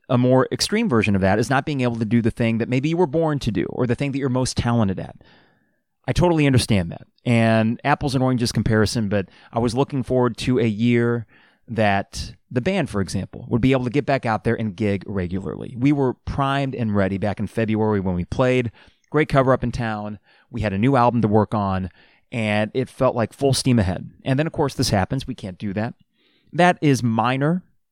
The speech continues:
You know, let's say ten gigs over the course of a summer. That's minor in comparison to the forty hours a week that these guys are putting in.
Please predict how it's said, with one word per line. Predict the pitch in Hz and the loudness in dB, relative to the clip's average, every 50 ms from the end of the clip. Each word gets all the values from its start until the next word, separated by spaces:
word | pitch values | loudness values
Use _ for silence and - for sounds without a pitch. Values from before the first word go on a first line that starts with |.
| _ _ _ - | _ _ _ -4
You | 156 123 | -2 0
know, | 107 107 110 - | 0 0 -2 -6
let's | - 127 123 - | -4 -4 -2 -2
say | 120 110 | -2 -2
ten | - - 127 123 120 | -2 -2 -2 0 0
gigs | 113 117 117 113 110 107 101 - - | 2 2 2 2 0 -2 -6 -6 -2
over | 123 113 107 113 104 98 | -2 0 0 0 0 -2
the | 110 | -4
course | - - - 123 117 | -4 -2 0 0 0
of | - 104 | 0 -4
a | 101 | -4
summer. | - - 107 95 92 90 - - - - - | -4 -4 -4 -4 -6 -8 -10 -16 -20 -20 -8
That's | - 151 - - | -6 -4 -4 -2
minor | 143 135 131 143 143 131 123 117 | 0 0 2 2 2 2 2 0
in | 113 | 0
comparison | - 120 - 117 110 104 98 - 113 104 - | 0 -2 0 2 2 2 2 2 0 -2 -2
to | - 117 | -2 -2
the | 107 104 | -2 -2
forty | - - 127 123 113 110 | -2 0 0 0 2 2
hours | 104 101 98 98 - | 0 0 0 0 -2
a | 98 | -2
week | 95 101 - | -2 -2 -2
that | 117 95 | -4 -4
these | 95 98 82 | -4 -4 -2
guys | - 98 92 82 92 | -2 -2 -2 -2 -4
are | - | -4
putting | - 98 95 92 87 | -4 -6 -4 -4 -6
in. | 76 - - - - | -8 -8 -10 -14 -18